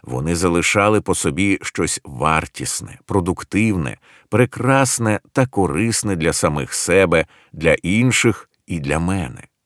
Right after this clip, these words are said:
Там, де вони пройшли, залишилася родюча і вільна від бур'янів земля.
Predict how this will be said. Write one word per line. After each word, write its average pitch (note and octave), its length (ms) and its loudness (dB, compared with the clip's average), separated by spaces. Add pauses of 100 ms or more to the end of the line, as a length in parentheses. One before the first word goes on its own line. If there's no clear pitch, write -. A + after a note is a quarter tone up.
(680)
Там, C#3+ 260 4
де C3 100 8
вони B2 280 4
пройшли, G#2 720 0 (360)
залишилася F2+ 800 2
родюча E2+ 760 0
і D2+ 140 -4
вільна A#2 460 6
від G2 160 4
бур'янів D2+ 580 -2
земля. A#1 560 -8